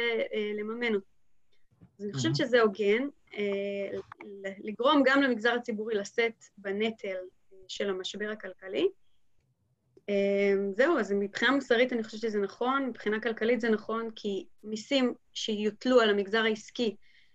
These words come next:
Speaker 1: יפגעו באפשרות שלו להתאושש.
Speaker 2: Mhm.
Speaker 1: אה, וככה בעצם אנחנו מצד אחד לא מגדילים את הגירעון בצורה מאוד מאוד משמעותית, כי אנחנו מצליחים לממן אותו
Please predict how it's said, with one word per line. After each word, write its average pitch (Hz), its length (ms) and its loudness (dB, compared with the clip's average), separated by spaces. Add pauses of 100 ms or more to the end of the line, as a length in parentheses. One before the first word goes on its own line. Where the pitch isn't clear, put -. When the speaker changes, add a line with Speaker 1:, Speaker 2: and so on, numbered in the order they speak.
(220)
Speaker 1:
יפגעו 233 760 2
באפשרות 214 480 0
שלו 214 200 0
להתאושש. - 840 -6
Speaker 2:
Mhm. - 500 -20 (420)
Speaker 1:
אה, 202 300 4
וככה 277 300 2
בעצם 269 240 4
אנחנו 247 240 0
מצד 277 240 2
אחד 254 320 4 (340)
לא 240 220 6
מגדילים 240 380 2
את 247 100 0
הגירעון 208 400 4
בצורה 208 380 -2 (180)
מאוד 214 460 2
מאוד 208 200 2
משמעותית, 196 600 -2 (720)
כי 208 120 -2
אנחנו 202 260 0 (160)
מצליחים 220 460 2
לממן 226 420 6
אותו 202 320 -2